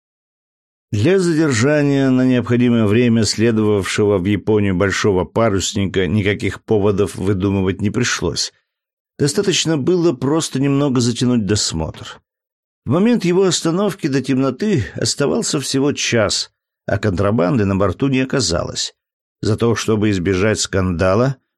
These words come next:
максимально соблюсти последние инструкции из-под шпица, из Певческого моста —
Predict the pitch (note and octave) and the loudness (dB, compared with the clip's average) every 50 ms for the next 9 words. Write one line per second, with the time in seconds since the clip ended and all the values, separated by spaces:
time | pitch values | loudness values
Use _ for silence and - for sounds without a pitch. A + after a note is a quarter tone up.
0 | _ _ - F2+ G2 - - - G2 A2 A2+ G#2+ G2+ G2 - - G2 F2 F#2 G2+ | _ _ -6 -4 -4 -2 -2 0 0 0 2 2 0 0 -2 -2 -2 -2 -2 -2
1 | - - - A2+ G#2 - F#2 F#2 - - G2 G#2+ G#2 F#2+ F#2+ F#2+ F2+ E2 - - | -4 -2 -2 -2 -2 0 -2 -4 -2 -2 0 0 0 0 0 -2 -2 -4 -6 -4
2 | F#2 G#2+ G2 F2+ - - F#2+ F#2 - - - G#2+ - - - F#2+ F2+ - - - | -2 -2 -2 -2 -4 -4 -4 -2 -2 -2 -4 -4 -4 -4 -4 -4 -4 -4 -6 -10
3 | - _ - G2 G#2 B2 A#2+ - - E3 E3 D#3 _ _ _ _ _ _ _ - | -10 _ -4 -2 -2 -2 -2 0 0 0 0 -2 _ _ _ _ _ _ _ -2
4 | - C3+ C3 B2 - - - _ _ _ - A2+ A#2 G#2+ - - - F#2+ - - | 0 0 0 0 -2 -6 -8 _ _ _ -2 0 0 0 0 -2 -4 -4 -4 -4
5 | - A2+ G2+ F#2 F2 E2+ E2+ E2+ - - - - D#3+ F#3+ F#3+ F#3+ | -4 -2 -2 -2 -2 -2 -2 -4 -4 -6 -4 -2 -2 -2 -2 -2